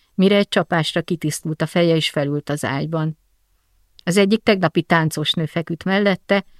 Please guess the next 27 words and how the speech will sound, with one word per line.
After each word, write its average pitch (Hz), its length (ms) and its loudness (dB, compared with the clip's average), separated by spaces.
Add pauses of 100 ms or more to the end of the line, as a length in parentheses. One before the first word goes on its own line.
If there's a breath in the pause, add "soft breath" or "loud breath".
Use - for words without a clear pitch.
(180)
egy 190 140 0
vékony 196 400 4
dongájú, 185 640 4 (180)
barna 165 400 4
teremtés, 170 720 0 (180)
akinek 202 380 2
a 208 40 6
nevére 160 420 4
sem 147 260 -2
emlékezett. 147 720 -4 (580)
Mint 202 200 2
ahogyan 240 240 6
arra 175 240 4
sem, 180 220 2
hogyan 160 280 2
került 160 320 2
mellé 156 280 0
az 160 180 0
ágyba, 208 320 2
és 190 140 -2
mi 151 100 -4
történhetett 170 720 -2
az 175 140 -2
éjszaka. 143 560 -6 (1200)
Ez 180 140 0
utóbbit 240 560 4
ugyan 208 400 2